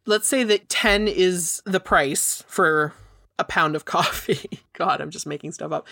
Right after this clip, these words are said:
Okay. Ten is the price for a, a pound of coffee. If the pound of coffee sucks and the buyer knows that they can get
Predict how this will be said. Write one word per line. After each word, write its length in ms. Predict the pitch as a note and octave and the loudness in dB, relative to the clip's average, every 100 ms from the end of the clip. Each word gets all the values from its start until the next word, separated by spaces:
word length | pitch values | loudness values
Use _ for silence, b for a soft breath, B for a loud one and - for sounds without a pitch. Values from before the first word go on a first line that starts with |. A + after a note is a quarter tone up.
| B B3 | B -2
Okay. 220 | G3 F3+ - B B B B B - | 0 0 -2 B B B B B -2
Ten 200 | A#3+ B3 | 0 2
is 180 | B3+ A3+ | 0 0
the 80 | |
price 340 | G3+ A3 F#3 - | 0 2 2 0
for 320 | F3+ E3 D#3+ - | 0 0 0 2
a, 460 | E3+ D#3+ D#3+ D#3 - - | 2 4 2 0 -6 -6
a 80 | E3+ | -6
pound 340 | - F3+ F3+ | 0 0 2
of 120 | E3+ | -2
coffee. 440 | - D#3 C#3+ - - - | 0 0 0 -6 -6 2
If 520 | A3 A3 G#3+ - - - | 4 4 2 -6 -14 -6
the 120 | A3+ | -4
pound 380 | - B3 C#4 E4 | 0 2 2 2
of 80 | |
coffee 400 | - A#3 A3+ F#3 | 2 2 4 2
sucks 800 | D#3+ - A3+ F#3 - - - - - - | -2 0 2 2 0 -4 -6 -8 -10 -2
and 480 | G3 F#3+ F#3+ F#3+ F#3 | 2 4 4 4 0
the 180 | F3+ | -2
buyer 560 | F3 G3 G3 G#3 G3+ G3 | 2 6 6 6 6 4
knows 400 | F3+ F#3+ G3 F#3+ | 2 2 4 2
that 180 | F3 D3 | 0 0
they 100 | F#3 | -2
can 240 | E3+ F#3+ F3+ | 0 -2 2
get 540 | F#3 F3+ E3 - | 4 4 4 -2